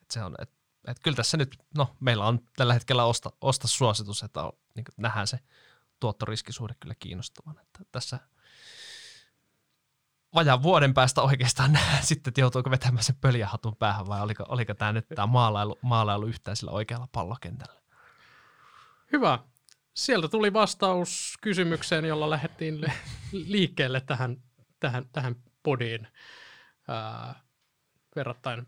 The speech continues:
Speaker 2: painokkaasti sanottuna, mutta pöljähattu disclaimerillä höystettynä. Oikein, oikein hyvä,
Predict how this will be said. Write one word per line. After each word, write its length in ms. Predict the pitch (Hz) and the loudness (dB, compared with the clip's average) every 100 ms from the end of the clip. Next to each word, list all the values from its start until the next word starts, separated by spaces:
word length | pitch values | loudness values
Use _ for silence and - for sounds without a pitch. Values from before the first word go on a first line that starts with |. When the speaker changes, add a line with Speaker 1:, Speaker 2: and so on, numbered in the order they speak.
| - | -4
Speaker 2:
painokkaasti 560 | 208 180 - 175 - 175 | 2 2 2 0 0 0
sanottuna, 580 | 208 180 160 175 160 | 2 2 2 0 0
mutta 380 | 151 147 - 147 - - | 0 -2 -2 -4 -4 -4
pöljähattu 640 | 156 127 135 - 143 135 175 | -2 0 -4 -4 -6 -6 -8
disclaimerillä 880 | 160 135 - 139 123 117 120 120 120 - - | -6 -6 -2 -2 0 -2 -4 -2 -4 -4 0
höystettynä. 800 | 143 117 - 120 _ - 120 117 - _ _ _ - - - - _ - | 0 0 -6 -10 _ -16 -14 -14 -18 _ _ _ -20 -20 -20 -20 _ -16
Oikein, 320 | 151 127 123 - - | -14 -8 -10 -10 -8
oikein 260 | 156 139 135 | -6 -2 -2
hyvä, 220 | 139 | 0